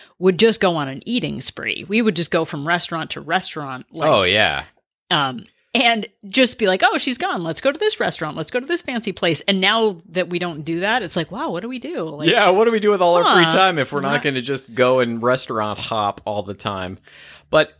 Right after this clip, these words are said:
Speaker 2: you know, I think what Catherine was getting at there is people have a real problem with change, and they can try to either consciously or even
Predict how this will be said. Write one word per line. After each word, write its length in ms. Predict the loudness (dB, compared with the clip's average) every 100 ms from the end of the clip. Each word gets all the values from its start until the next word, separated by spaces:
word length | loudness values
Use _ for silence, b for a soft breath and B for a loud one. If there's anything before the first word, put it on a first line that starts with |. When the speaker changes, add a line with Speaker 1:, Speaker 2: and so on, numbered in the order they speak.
| _
Speaker 2:
you 100 | 0
know, 180 | 0 2
I 80 | 2
think 200 | 0 -2
what 140 | -2
Catherine 600 | 0 0 0 -4 -6 -8 -4
was 160 | -4
getting 340 | 0 0 2 0
at 200 | 0 2
there 160 | 0
is 160 | 0 -2
people 580 | -4 -4 -2 -2 -2 -4
have 240 | -2 0 0
a 80 |
real 320 | 0 0 -2 -4
problem 560 | 2 4 4 -2 -6
with 240 | -8 -8 -6
change, 580 | 0 0 0 -6 -8 -4
and 480 | -2 0 0 -2 -6 _ _
they 260 | -2 0 0
can 380 | 0 -2 -2 -4
try 400 | -2 0 2 0
to 420 | -2 0 0 0
either 240 | -2 -2
consciously 880 | -4 -2 0 0 0 -2 -2 0 0
or 200 | 2 0
even 340 | 0 0 0